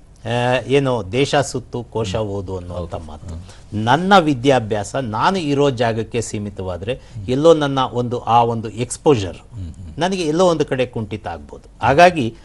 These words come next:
Speaker 1: ಆ ಮಕ್ಕಳನ್ನ ಹೊರ ರಾಜ್ಯಗಳಲ್ಲೂ ಓದುವಂಥ ಅವಕಾಶವನ್ನ ಕಲ್ಪಿಸಿಕೊಡುವಂಥ ಶಿಕ್ಷಣ ನಮ್ಮ ಕೃಷಿ ವಿಶ್ವವಿದ್ಯಾ-, ವಿದ್ಯಾನಿಲಯಗಳಲ್ಲಿ ಇದೆ. ಅಂದ್ರೆ ನಮ್ಮ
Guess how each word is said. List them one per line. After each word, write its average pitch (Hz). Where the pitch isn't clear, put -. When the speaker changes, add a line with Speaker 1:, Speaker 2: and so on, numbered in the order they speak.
Speaker 1:
ಆ 120
ಮಕ್ಕಳನ್ನ 190
ಹೊರ 143
ರಾಜ್ಯಗಳಲ್ಲೂ 180
ಓದುವಂಥ 151
ಅವಕಾಶವನ್ನ 120
ಕಲ್ಪಿಸಿಕೊಡುವಂಥ 113
ಶಿಕ್ಷಣ 104
ನಮ್ಮ 120
ಕೃಷಿ 110
ವಿಶ್ವವಿದ್ಯಾ-, 98
ವಿದ್ಯಾನಿಲಯಗಳಲ್ಲಿ 110
ಇದೆ. -
ಅಂದ್ರೆ 123
ನಮ್ಮ 147